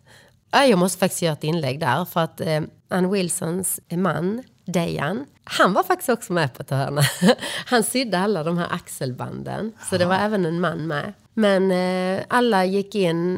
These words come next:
Speaker 1: med sig själva och tyckte det var jättekul. Och vi sydde ihop x antal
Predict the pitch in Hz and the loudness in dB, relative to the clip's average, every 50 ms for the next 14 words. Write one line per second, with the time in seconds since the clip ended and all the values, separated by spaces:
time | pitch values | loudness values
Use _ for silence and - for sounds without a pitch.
0 | - - - - 196 190 190 180 170 160 180 175 - - - 175 165 - - 175 | -4 -6 -6 -6 -2 0 0 0 0 -2 -4 -6 -6 -6 -4 -4 -4 -2 -2 -2
1 | 170 180 175 165 156 160 - 185 165 - 180 180 170 160 156 165 160 - - _ | 0 0 -2 -4 -4 -4 -6 -8 -6 -6 -6 -6 -6 -6 -6 -6 -6 -8 -8 _
2 | - 175 - - 165 139 123 135 - 185 190 202 - - - - - - - - | -14 -14 -8 -6 -4 -2 -2 -2 -4 -6 -8 -10 -12 -16 -20 -20 -20 -18 -12 -10
3 | - 170 135 - _ - 180 170 170 160 - - - 151 147 156 156 139 165 156 | -8 -8 -8 -10 _ -10 -8 -6 -6 -6 -6 -6 -6 -6 -4 -4 -4 -4 -4 -4
4 | 151 - - 107 - - - - 123 - - 156 139 151 156 - - - 131 131 | -6 -6 -8 -8 -8 -8 -8 -10 -8 -6 -4 -4 -4 -4 -4 -6 -6 -6 -4 -4
5 | 135 - - 185 | -4 -6 -8 -10